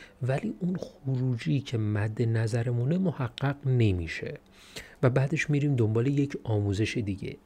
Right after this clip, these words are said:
اشتباه خیلی از افراد اینه که، اه، می‌گم اشتباه خیلی از افراد، خب اشتباه به چند قسمت تقسیم می‌شن طبیعتاً و برای هر فرد می‌تونه متفاوت باشه. لفظ خیلی از افراد، اه، به این معنیه که،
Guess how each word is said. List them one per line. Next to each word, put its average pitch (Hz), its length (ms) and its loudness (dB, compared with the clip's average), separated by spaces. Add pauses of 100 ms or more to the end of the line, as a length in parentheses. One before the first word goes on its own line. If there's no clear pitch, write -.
اشتباه 147 520 0 (500)
خیلی 175 440 4
از 170 160 0
افراد 147 400 0
اینه 160 180 0
که، 95 300 -2 (640)
اه، 113 240 0 (480)
می‌گم 123 460 2
اشتباه 113 380 0
خیلی 107 380 0
از 104 140 2
افراد، 120 300 0
خب 139 260 -4
اشتباه 135 380 0
به 170 80 0
چند 185 320 -2
قسمت 107 300 -2
تقسیم 101 340 -4
می‌شن 98 220 -2
طبیعتاً 95 440 -2
و 98 120 0
برای 113 240 0
هر 139 200 0
فرد - 380 -4 (400)
می‌تونه 160 240 4
متفاوت 127 720 0
باشه. - 300 -8 (400)
لفظ 120 460 0 (300)
خیلی 110 600 0
از 107 240 0
افراد، 135 440 -2 (140)
اه، 107 260 0
به 107 140 0
این 135 140 0
معنیه 139 360 0
که، 139 380 -2